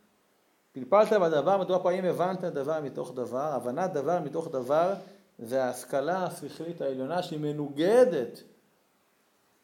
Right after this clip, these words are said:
לחומריות, והגש-, לחומר הגשמי. והתכונה הזאת של הבנת דבר מתוך דבר זה תכונה רוחנית, מצד הנשמה הרוחנית של האדם.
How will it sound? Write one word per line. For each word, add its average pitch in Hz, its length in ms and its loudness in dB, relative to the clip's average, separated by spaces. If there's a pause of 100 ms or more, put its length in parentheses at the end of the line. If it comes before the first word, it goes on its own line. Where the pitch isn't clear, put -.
(340)
לחומריות, 139 680 -4
והגש-, 123 300 -6
לחומר 147 340 -4
הגשמי. 110 380 -10 (960)
והתכונה 165 540 4
הזאת 233 260 4
של 180 160 0
הבנת 165 240 4
דבר 202 140 2
מתוך 175 180 0
דבר 170 260 6
זה 165 60 -2
תכונה 147 280 -6
רוחנית, 139 580 -10
מצד 135 220 -8
הנשמה 127 360 -8
הרוחנית 127 440 -6
של 120 140 -8
האדם. 101 260 -10